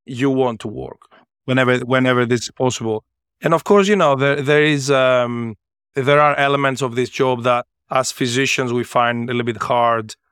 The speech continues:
to adapt to. And for example, y-, you know, this, m-, you know, many meetings, I mean, some doctors don't do, you know, they hate being in a meeting room, just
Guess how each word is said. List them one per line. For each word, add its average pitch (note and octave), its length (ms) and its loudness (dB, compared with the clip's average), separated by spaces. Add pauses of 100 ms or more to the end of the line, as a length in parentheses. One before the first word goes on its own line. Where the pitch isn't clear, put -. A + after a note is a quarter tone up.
to B2 100 -6
adapt A2+ 380 0
to. A2+ 340 -4 (400)
And B2+ 280 -2
for D3 140 0
example, C#3 460 0
y-, C#3 160 -16
you C3+ 140 -4
know, A#2 160 -4
this, A#2 300 -6
m-, - 300 -12
you A#2+ 100 -4
know, A#2 80 -8
many B2 300 0
meetings, A#2 640 0
I A#2 80 -2
mean, A#2 280 -8
some A2+ 260 -2
doctors A#2 280 -6
don't A2+ 180 -4
do, B2 80 -10
you A#2+ 100 -10
know, A#2 100 -10
they A2+ 120 -6
hate A2+ 280 -4
being A2+ 200 -4
in A2 60 -6
a A2 60 -4
meeting A2 320 -8
room, A2+ 280 -8
just B2 220 -10